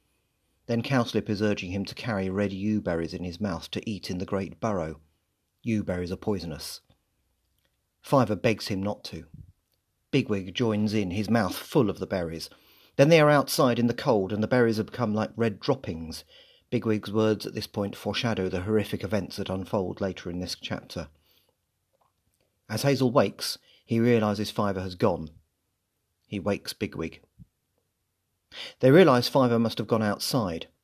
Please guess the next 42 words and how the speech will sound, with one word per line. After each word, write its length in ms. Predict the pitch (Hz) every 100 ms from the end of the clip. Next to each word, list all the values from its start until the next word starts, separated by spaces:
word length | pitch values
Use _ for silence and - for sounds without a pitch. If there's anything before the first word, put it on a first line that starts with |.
| _ _ _ _ _ _ _ _
It 120 | 117
is 100 | 117
too 220 | - 123
early 240 | 131 135 107
to 120 | 107
do 200 | 131 113
this, 180 | 82 -
so 140 | 110
they 80 | 117
both 240 | 117 110
go 120 | 117 104
look, 220 | 127 120
looking 380 | 127 123 120 87
for 160 | 82 78
him. 160 | 78 76 -
They 100 | 120
are 140 | 113 110
angry. 460 | 113 107 90 80 _ _ _ _ _ _ _ -
They 120 | 113
first 300 | 139 131 -
look 160 | 110 -
under 240 | 113 104
the 80 | 98
yew 240 | 101 131 127
tree, 340 | - 82 78 _ - _ _ _ _
but 100 | 113
he 80 | 98
is 100 | 95
not 220 | 92 -
there. 300 | 101 90 76 _ _ _ _ _ _ _ _ -
Bigwig 320 | 113 104 104
can 120 | 104
see 220 | - 120
the 100 | 110
track 280 | - 123 92
he 80 | 101
has 120 | 90
made 280 | 101 92 85
in 80 | 92
the 60 |
wet 180 | 92 78
grass. 500 | - 92 85 - -